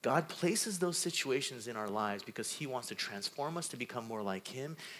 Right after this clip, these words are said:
and because he wants to reveal his love and grace in our lives. It is in the point of weakness where Jacob realizes this.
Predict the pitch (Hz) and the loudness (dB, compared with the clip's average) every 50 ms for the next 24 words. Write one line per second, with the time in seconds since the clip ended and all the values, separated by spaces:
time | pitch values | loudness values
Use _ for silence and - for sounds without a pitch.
0 | - - 113 120 117 - 127 120 - - 135 123 120 120 113 - - - 113 107 | -10 -6 -4 -4 -2 0 -2 -2 -2 -2 -2 -2 -2 -2 -4 -4 -6 -4 -4 -4
1 | 110 107 104 101 110 135 147 156 156 151 131 117 107 101 - - - - - _ | -4 -4 -6 -4 -2 0 2 4 6 6 4 4 2 -2 -8 -18 -20 -20 -20 _
2 | _ _ _ _ _ _ - - - 123 113 110 113 123 123 127 123 113 98 101 | _ _ _ _ _ _ -10 -6 -4 0 2 2 2 2 2 0 -4 -8 -6 -4
3 | 95 92 95 95 - - - 87 87 85 82 85 82 80 - - - - - - | -4 -2 -2 -4 -6 -8 -10 -10 -10 -10 -8 -8 -8 -8 -10 -12 -16 -18 -18 -20
4 | - _ - - - - _ - - - - - - _ _ _ _ _ _ _ | -20 _ -20 -20 -20 -20 _ -20 -20 -20 -20 -20 -20 _ _ _ _ _ _ _
5 | _ _ _ - _ _ _ _ - - - - 131 143 131 123 139 131 - - | _ _ _ -20 _ _ _ _ -20 -8 0 4 6 6 6 6 4 2 0 0
6 | - 165 156 147 131 123 123 123 147 160 - 117 120 104 - 113 107 98 - 104 | -2 0 2 2 2 2 2 4 4 4 4 2 -2 -2 0 0 0 2 2 0
7 | 98 - 110 107 113 131 135 117 98 92 90 92 90 80 - 76 - - - - | 2 0 -2 -2 0 0 0 0 0 0 -2 -4 -6 -6 -6 -8 -8 -6 -8 -10
8 | - | -10